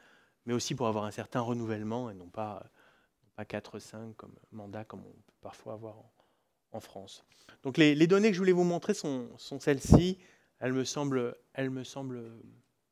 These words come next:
troublantes au fond. Euh, il s'agit du nombre, la proportion par année de votes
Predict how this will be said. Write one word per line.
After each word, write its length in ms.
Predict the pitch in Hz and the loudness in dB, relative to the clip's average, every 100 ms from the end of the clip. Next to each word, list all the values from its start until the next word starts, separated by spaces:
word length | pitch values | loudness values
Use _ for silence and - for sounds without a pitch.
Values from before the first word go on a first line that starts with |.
| _ _ _ _ _ _ _ _ _ _ _ _ _ _ _ | _ _ _ _ _ _ _ _ _ _ _ _ _ _ _
troublantes 460 | - 156 143 147 139 | -2 0 2 0 -2
au 60 | 123 | -8
fond. 260 | - 143 - - _ _ _ - | -8 -10 -12 -20 _ _ _ -4
Euh, 300 | 127 123 123 - | 0 0 -2 -8
il 120 | 160 | -4
s'agit 640 | 135 185 175 185 196 170 - _ _ | 4 4 4 2 0 -2 -10 _ _
du 240 | 131 127 165 | -6 -2 2
nombre, 540 | 180 196 165 110 - _ _ _ _ _ _ - | 4 4 4 0 -8 _ _ _ _ _ _ 0
la 80 | |
proportion 580 | 135 196 175 165 - 135 | 6 6 6 2 -2 -4
par 160 | 117 135 | -2 -2
année 260 | 131 120 | -2 -2
de 180 | 113 120 | -4 -4
votes 480 | 127 131 143 - - | -2 0 -2 -2 -18